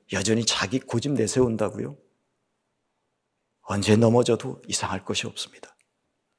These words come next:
자기가 할 수 있는 한 모든 일을 다 한다고요? 하나님이 왜 그 손에 그에게 그런 권력을 주셨습니까? 내 인생이 내 겁니까? 여러분 인생이 여러분 겁니까?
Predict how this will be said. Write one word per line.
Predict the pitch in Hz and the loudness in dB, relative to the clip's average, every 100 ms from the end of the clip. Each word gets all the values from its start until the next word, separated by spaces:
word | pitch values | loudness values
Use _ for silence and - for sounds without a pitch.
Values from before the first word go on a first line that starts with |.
| _ _ _ _ _ _ _ _ _ _ _ _ _ _ _ _ _ _ | _ _ _ _ _ _ _ _ _ _ _ _ _ _ _ _ _ _
자기가 | - 143 139 160 | 6 8 10 8
할 | 214 | 8
수 | - 196 | 6 6
있는 | 180 170 | 6 6
한 | 170 185 | 4 2
모든 | - - 196 175 | 2 4 6 4
일을 | 170 | 0
다 | - 127 | 0 -2
한다고요? | 160 170 165 196 196 - _ _ _ _ _ _ _ _ _ _ _ _ _ _ _ _ _ _ _ - | 0 0 -2 -6 -8 -16 _ _ _ _ _ _ _ _ _ _ _ _ _ _ _ _ _ _ _ 4
하나님이 | 196 202 214 156 | 8 10 12 12
왜 | 202 208 - - - - | 12 10 0 -14 -20 2
그 | - 196 | 8 10
손에 | 196 220 220 - - _ _ _ _ _ _ _ _ _ _ | 8 2 0 -4 -16 _ _ _ _ _ _ _ _ _ _
그에게 | - 180 185 190 190 | 8 10 12 8 8
그런 | 170 180 | 6 6
권력을 | - 131 139 147 | 6 6 6 2
주셨습니까? | - - - 71 - - _ _ _ _ _ _ - | 0 -4 -6 -12 -16 -20 _ _ _ _ _ _ 4
내 | - 175 | 12 12
인생이 | 233 214 233 | 12 12 12
내 | 180 | 12
겁니까? | 220 190 175 214 262 - - _ _ _ _ _ _ _ _ _ _ _ _ - - | 12 10 6 0 -2 -8 -20 _ _ _ _ _ _ _ _ _ _ _ _ -18 10
여러분 | 170 208 240 | 12 12 12
인생이 | 208 226 208 | 12 12 12
여러분 | 165 190 208 | 12 12 12
겁니까? | 202 180 - | 10 8 0